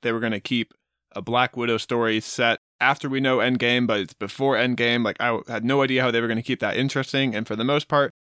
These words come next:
it was at least engaging. I was feeling the runtime, though, like you guys said, by the time the credits rolled.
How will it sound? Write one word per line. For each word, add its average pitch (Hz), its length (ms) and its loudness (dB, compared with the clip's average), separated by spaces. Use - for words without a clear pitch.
it 110 80 -6
was 135 120 2
at 113 80 0
least 151 200 -2
engaging. 151 800 0
I 113 140 2
was 131 240 2
feeling 131 260 0
the 113 60 2
runtime, 120 460 2
though, 120 120 2
like 104 180 0
you 110 120 -2
guys 110 200 0
said, 107 200 -2
by 101 140 2
the 104 60 0
time 107 160 -2
the 92 80 -4
credits 120 360 -2
rolled. 127 280 -2